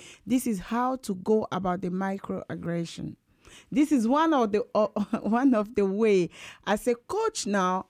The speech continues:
my work is to train the children. When I say train, it's not the right word,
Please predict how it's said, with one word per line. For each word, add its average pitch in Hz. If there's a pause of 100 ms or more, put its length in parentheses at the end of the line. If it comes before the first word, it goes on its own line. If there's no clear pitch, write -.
my 285
work 196 (400)
is 233 (100)
to 214
train 339 (100)
the 208
children. 180 (140)
When 277
I 240
say 254
train, 226
it's 196
not 240
the 208
right 175
word, 196